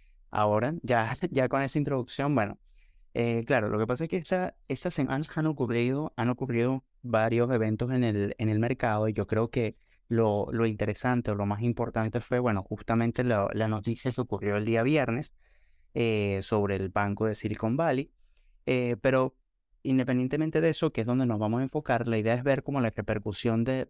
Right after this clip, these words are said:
en, en el mercado so-, so-, de esa noticia y, bueno, la, la, a futuro, eh, qué proyecciones se pueden hacer o qué en dado caso podríamos esperar del mercado y de, y de los eventos futuros que, que tengamos.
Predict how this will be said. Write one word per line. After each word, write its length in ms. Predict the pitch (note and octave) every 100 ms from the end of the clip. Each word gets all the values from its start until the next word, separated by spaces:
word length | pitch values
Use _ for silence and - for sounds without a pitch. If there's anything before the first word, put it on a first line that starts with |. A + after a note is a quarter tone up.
| _
en, 320 | C#3 B2 A2 -
en 160 | A#2+ G#2
el 120 | G2
mercado 580 | G2+ - D#3 E3 A#2 A#2
so-, 380 | - G#2+ G#2 -
so-, 400 | - F#2+ F2+ - -
de 220 | G#2 G#2
esa 160 | -
noticia 560 | B2 C3 C#3 - B2+ C3
y, 300 | C#3 C#3 D#3
bueno, 320 | D3+ A2+ F#2+ F#2+
la, 420 | F#2+ G2 G2 -
la, 280 | A#2 G#2 - _ _ _
a 140 | A2
futuro, 600 | - A#2 A2+ A2+ A#2+ D3 D3 - _ _ -
eh, 240 | A2 G#2
qué 120 | G#2+
proyecciones 520 | G#2+ B2+ A2 - A#2 A#2+
se 80 |
pueden 240 | G#2 A2 A#2+
hacer 280 | - C3 A2+
o 120 | F#2
qué 100 | G2+
en 100 | G2+
dado 240 | A2 A#2+
caso 260 | A#2+ A#2 A2
podríamos 420 | G#2+ G#2 A2 A#2
esperar 400 | A2+ - G2 G2
del 140 | A2+ A#2+
mercado 520 | G#2 - G#2+ D3 E3+
y 80 | A2
de, 320 | G2 G2+ -
y 180 | A2+ F#2+ _
de 200 | A2+ G2
los 200 | F#2+ G2
eventos 460 | G#2 A#2+ C3 C#3+ -
futuros 400 | G#2 G#2 G#2 -
que, 300 | G#2 G2+ - _ _ - -
que 140 | B2
tengamos. 420 | A#2 G#2 - B2